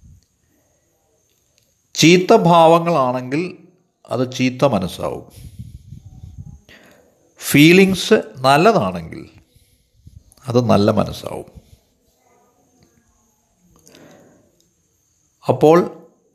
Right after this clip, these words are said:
എനിക്ക് ഇത്തിരി ബുദ്ധിയുണ്ടെന്ന് ഞാൻ വിചാരിച്ചു. എനിക്ക് കുറച്ച് തത്വചിന്ത അറിയാമെന്ന്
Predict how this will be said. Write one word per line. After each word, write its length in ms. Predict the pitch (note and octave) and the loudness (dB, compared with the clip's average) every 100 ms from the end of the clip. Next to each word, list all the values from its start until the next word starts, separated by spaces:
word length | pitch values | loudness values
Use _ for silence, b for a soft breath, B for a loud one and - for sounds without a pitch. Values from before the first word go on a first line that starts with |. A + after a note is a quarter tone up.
| _ _ _ _ _ - | _ _ _ _ _ -10
എനിക്ക് 280 | C#3 C#3+ D#3+ | -8 -2 -4
ഇത്തിരി 460 | - C3 - D#3+ | -2 -4 0 0
ബുദ്ധിയുണ്ടെന്ന് 1000 | B2+ A2+ A2+ - D3+ C3 G#2+ G#2+ A2 D3+ - - _ _ _ _ _ _ _ _ _ _ _ _ G2+ | 2 2 0 -2 -2 -2 -2 -2 -2 -4 -6 -20 _ _ _ _ _ _ _ _ _ _ _ _ -4
ഞാൻ 160 | G2 | -2
വിചാരിച്ചു. 600 | E2+ E2+ - - - - - _ _ _ _ _ _ _ _ - _ - - - _ _ _ _ _ _ b b b b b b _ D3+ | -2 -6 -6 -8 -12 -20 -20 _ _ _ _ _ _ _ _ -20 _ -20 -20 -20 _ _ _ _ _ _ b b b b b b _ -2
എനിക്ക് 340 | C#3 D3+ - | 0 0 0
കുറച്ച് 340 | C3+ B2+ B2+ | 2 2 2
തത്വചിന്ത 600 | - - C3 - E3+ F3+ F3 | 0 0 0 0 0 2 2
അറിയാമെന്ന് 840 | A#2 G2 G2+ G#2 G#2 A#2+ A3 | 2 2 -2 -4 -6 -8 -8